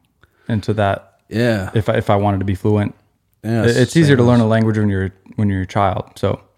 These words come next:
Speaker 2: That's what they say. I think they say that the brain, uh,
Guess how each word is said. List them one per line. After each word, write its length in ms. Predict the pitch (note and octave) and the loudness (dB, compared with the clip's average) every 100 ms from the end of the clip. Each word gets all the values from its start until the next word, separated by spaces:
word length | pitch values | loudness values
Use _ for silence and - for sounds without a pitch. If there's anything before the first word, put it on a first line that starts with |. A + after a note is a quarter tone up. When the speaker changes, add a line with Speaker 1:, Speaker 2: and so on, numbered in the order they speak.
| _ - | _ -8
Speaker 2:
That's 180 | A#2 | -6
what 120 | B2 G#2 | -2 -4
they 60 | G2 | -4
say. 420 | - G#2+ G2+ F#2+ - - | -6 -4 -2 -4 -10 -8
I 180 | G2 G#2 | -6 -4
think 200 | A#2+ G#2 | -4 -4
they 80 | G#2+ | -10
say 300 | - G2 G#2+ | -10 -8 -8
that 300 | G#2 F2+ D#2+ | -8 -10 -10
the 60 | |
brain, 760 | D#2+ F2 F#2+ F#2+ F#2 F2+ F2+ F#2+ _ _ _ _ _ _ _ _ _ - - | -14 -8 -6 -6 -6 -8 -8 -10 _ _ _ _ _ _ _ _ _ -20 -12
uh, 640 | F2+ F2 F2 E2+ E2 E2 | -8 -6 -6 -8 -8 -12